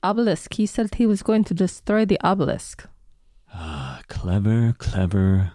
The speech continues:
Speaker 2: clever man. All right. Well, we, uh,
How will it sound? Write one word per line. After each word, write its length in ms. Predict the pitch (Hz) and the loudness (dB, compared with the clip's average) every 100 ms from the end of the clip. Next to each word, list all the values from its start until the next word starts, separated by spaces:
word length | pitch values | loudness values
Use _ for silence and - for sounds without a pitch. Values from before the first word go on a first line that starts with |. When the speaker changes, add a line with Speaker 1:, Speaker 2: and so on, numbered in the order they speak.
| _ | _
Speaker 2:
clever 400 | - 85 80 82 | -8 -6 -4 -4
man. 380 | 80 76 71 69 _ - - | -4 -8 -10 -16 _ -20 -12
All 460 | 87 90 95 104 101 | -6 -2 0 2 2
right. 460 | 98 85 76 - - | 2 0 -2 -8 -6
Well, 520 | 95 107 98 90 78 - - - _ _ _ | 0 2 4 4 2 -4 -20 -20 _ _ _
we, 380 | 98 104 107 107 | -2 2 4 6
uh, 480 | 98 98 95 95 | 6 6 6 4